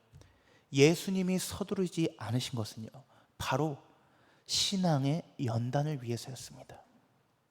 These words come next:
예수님께서는요, 이 사건을,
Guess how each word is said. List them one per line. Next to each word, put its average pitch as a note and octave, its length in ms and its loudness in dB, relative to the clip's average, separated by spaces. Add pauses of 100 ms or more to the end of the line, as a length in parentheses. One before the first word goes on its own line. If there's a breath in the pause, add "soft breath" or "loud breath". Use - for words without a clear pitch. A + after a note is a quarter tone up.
(680 loud breath)
예수님께서는요, D#3+ 840 8 (300 loud breath)
이 F#3 220 6
사건을, E3 880 2